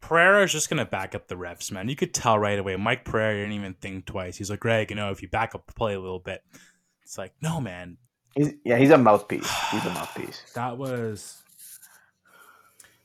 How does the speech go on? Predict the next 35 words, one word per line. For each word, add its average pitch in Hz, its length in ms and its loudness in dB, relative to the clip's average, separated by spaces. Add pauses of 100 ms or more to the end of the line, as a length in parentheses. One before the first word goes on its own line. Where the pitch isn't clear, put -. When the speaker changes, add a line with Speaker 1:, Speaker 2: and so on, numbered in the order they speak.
(140)
Speaker 1:
well, 156 480 10 (760)
you 139 120 -8
know 147 140 2
what? 127 240 8 (340)
If 135 220 4
the 156 80 8
flag 135 640 6
was 113 300 -4
thrown 113 680 0 (560)
before 123 960 2
the 117 140 -2
ball 104 400 2
was 127 300 -2
thrown, 160 640 2 (1200)
then 139 180 4
you 165 120 2
can 117 280 4
maybe 110 300 -2
somewhat 147 400 2
justify 151 600 0
it. 107 200 -4
That 160 220 4
flag 151 360 0
was 135 220 0
thrown 113 340 0
well 120 280 0
after 113 640 0
the 101 160 -6
ball 107 320 -4
was 110 180 -4
thrown 107 240 -6
and 95 80 -12
hit 107 140 -12
the 95 80 -14
ground. 95 480 -10